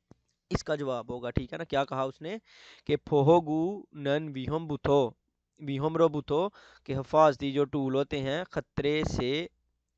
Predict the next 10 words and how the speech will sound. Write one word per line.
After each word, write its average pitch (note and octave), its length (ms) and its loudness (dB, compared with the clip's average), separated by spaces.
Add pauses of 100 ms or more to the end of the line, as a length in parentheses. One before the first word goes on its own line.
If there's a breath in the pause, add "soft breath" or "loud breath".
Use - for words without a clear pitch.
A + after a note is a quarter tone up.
उरी D3+ 280 -2
मोमल, C#3+ 440 0 (520)
चिक्यो - 280 -4
चूनन, C#3+ 380 -8 (180)
अंजन B2 320 -6
मो, B2 240 -8 (800 soft breath)
कि D3 40 -2
हमारे D3 380 2
जिस्म C#3 340 -6
को, C3+ 220 0